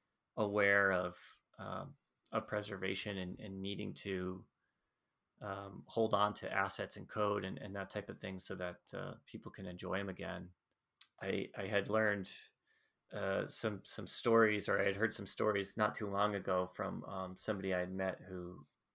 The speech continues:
uh, kinda specialized in just going to game companies and, and trying to collect code so that they could archive it. And he said his travels brought him to, uh,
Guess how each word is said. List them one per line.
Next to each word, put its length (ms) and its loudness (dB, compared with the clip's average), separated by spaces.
uh, 180 -8
kinda 220 0
specialized 800 0
in 120 -2
just 360 -2
going 400 0
to 500 0
game 300 4
companies 560 -2
and, 380 -4
and 100 -8
trying 300 0
to 100 -10
collect 540 -2
code 440 4
so 140 -2
that 160 0
they 100 2
could 220 -4
archive 480 2
it. 240 -4
And 520 0
he 140 -12
said 220 2
his 120 -2
travels 440 2
brought 320 0
him 180 -4
to, 640 -4
uh, 380 -8